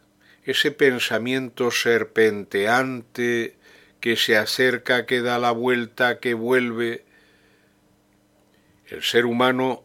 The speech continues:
ha caído en la mentira. Ha rechazado a Dios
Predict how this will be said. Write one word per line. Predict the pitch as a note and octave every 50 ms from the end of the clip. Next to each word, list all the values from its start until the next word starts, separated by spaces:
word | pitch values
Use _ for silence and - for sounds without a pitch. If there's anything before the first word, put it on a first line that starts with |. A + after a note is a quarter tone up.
| _ -
ha | A2+ A2+ A2 -
caído | A2 A#2 B2 C3+ C#3+ C#3 C#3 C#3 C#3 C#3 - - -
en | B2 G#2 G2+
la | G#2 G2
mentira. | F#2+ F#2+ F2 E2+ - - G2 F2 - - - - _ _ _ _ _ _ _ _ _ _ _ _ _ _ _ _ _ _ _ _ _ _ _
Ha | B2+ B2+
rechazado | C#3 D3 D3+ C#3+ - D#3+ C#3 - - C#3+ C3+ C3 B2 A2+
a | A2 A2+
Dios | A#2+ C#3 D3 D#3+ F3 E3